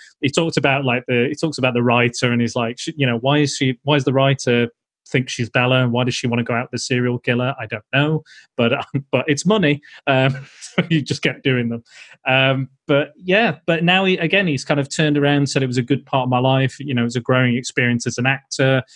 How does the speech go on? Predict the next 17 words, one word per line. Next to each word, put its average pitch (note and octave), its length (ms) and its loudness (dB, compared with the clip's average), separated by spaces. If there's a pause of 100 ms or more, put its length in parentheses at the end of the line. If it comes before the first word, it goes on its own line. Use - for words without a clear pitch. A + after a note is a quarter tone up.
(220)
Um, A2+ 300 2
I A#2 60 -8
feel D3 180 -6
better C#3+ 340 0
for C#3 280 2
it. C3+ 160 2 (300)
You B2+ 60 0
know, B2 180 2
I, A#2+ 120 0 (120)
I B2+ 100 0
knew C3+ 200 4
somebody C3 640 2
very C3 200 2
well B2+ 300 2
on B2+ 160 2
the B2 60 0
set, B2+ 400 -2